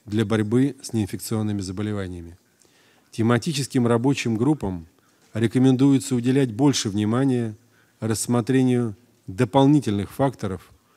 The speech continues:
способствующих расширению масштабов неинфекционных заболеваний, а членам целевой группы в надлежащих случаях разрабатывать и осуществлять собственные стратегии по предотвращению вмешательства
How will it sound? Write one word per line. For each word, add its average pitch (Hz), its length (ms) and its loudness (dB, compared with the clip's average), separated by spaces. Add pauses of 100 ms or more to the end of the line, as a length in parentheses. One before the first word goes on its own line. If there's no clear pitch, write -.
(120)
способствующих 113 1040 -2
расширению 113 580 0
масштабов 113 680 -2 (400)
неинфекционных 113 800 0
заболеваний, 110 720 -2 (460)
а 107 160 -4
членам 135 480 2
целевой 107 380 -2
группы 98 440 -4 (520)
в - 20 0
надлежащих 113 640 0
случаях 127 560 -4 (520)
разрабатывать 113 880 0 (320)
и 131 80 2
осуществлять 120 640 -2
собственные 110 500 -2
стратегии 123 720 -4 (460)
по 117 100 -4
предотвращению 107 840 -2
вмешательства 113 840 -6